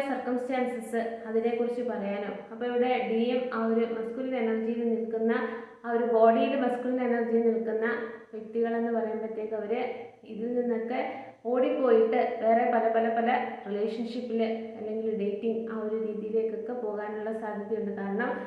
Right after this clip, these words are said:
അവർക്കൊരു റിലീഫ് കിട്ടാൻ വേണ്ടിയിട്ടാണ് ഇതിൽ നിന്ന് ആ ഒരു ഓ-, ഓടിപ്പോക്കും ഒക്കെ നടത്തുന്നത്. അപ്പോൾ അതിനെക്കുറിച്ച് നമ്മളൊന്ന് സംസാരിക്കുകയോ അല്ലെങ്കിൽ അതിൽ ന-, അവർക്ക് വല്ലാത്ത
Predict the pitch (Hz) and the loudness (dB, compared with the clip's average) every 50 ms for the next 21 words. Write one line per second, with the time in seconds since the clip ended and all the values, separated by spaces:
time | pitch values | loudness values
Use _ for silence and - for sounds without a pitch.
0 | - - - 226 233 226 233 247 247 254 247 233 226 226 240 254 285 311 - - | -12 -10 -8 -6 -4 -2 0 2 2 4 4 4 4 4 4 4 4 2 2 0
1 | 339 302 294 - - 254 254 254 247 240 233 226 226 233 233 233 233 214 214 220 | -2 -2 -2 0 2 2 2 2 2 2 2 2 2 2 0 0 0 0 0 -2
2 | 220 226 226 - - - 220 - 208 214 226 226 226 226 226 226 247 - 233 226 | -2 -4 -6 -8 -10 -12 -12 -8 -2 0 2 4 4 4 2 2 0 0 -2 -2
3 | - - - - - - _ - 220 226 226 220 233 240 226 233 226 226 220 214 | -4 -8 -12 -14 -16 -20 _ -8 -4 0 2 2 4 4 4 4 2 2 2 2
4 | 214 220 - - - - 220 226 226 226 226 226 226 226 220 226 220 226 233 220 | 0 0 -2 -4 -4 0 4 4 4 4 4 2 2 2 2 2 0 0 -2 -2
5 | 226 - - 226 - - 226 226 220 - 202 196 196 190 - 202 196 190 - - | -4 -6 -8 -10 -6 -4 -4 -4 -4 -4 -6 -6 -6 -6 -4 -4 -2 -2 -2 -4
6 | - - - - - 226 - 233 220 220 233 - - - - 285 262 - - 269 | -4 -6 -8 -10 -8 -6 -2 0 2 4 4 4 4 2 2 2 0 0 0 0
7 | 262 262 254 - - - - - - - _ _ _ _ _ _ _ _ _ _ | -2 -2 -2 -4 -8 -10 -12 -16 -20 -20 _ _ _ _ _ _ _ _ _ _
8 | _ _ - 208 220 226 226 240 240 247 247 247 247 247 254 247 226 220 220 226 | _ _ -18 -10 -6 -2 -2 0 0 2 2 2 2 0 0 0 0 0 4 4
9 | 226 226 226 226 226 226 220 220 220 208 180 - - - - - - - - 240 | 4 4 4 2 0 0 0 2 2 2 2 0 -4 -6 -8 -10 -12 -12 -8 -4
10 | 240 240 240 240 240 247 247 247 - - 226 226 226 240 262 262 254 240 226 - | 0 2 4 4 4 4 4 2 2 2 2 2 4 4 4 4 4 2 2 2
11 | - 233 226 226 226 233 254 247 226 220 220 226 226 226 | 2 0 0 0 0 2 2 4 4 6 4 4 2 2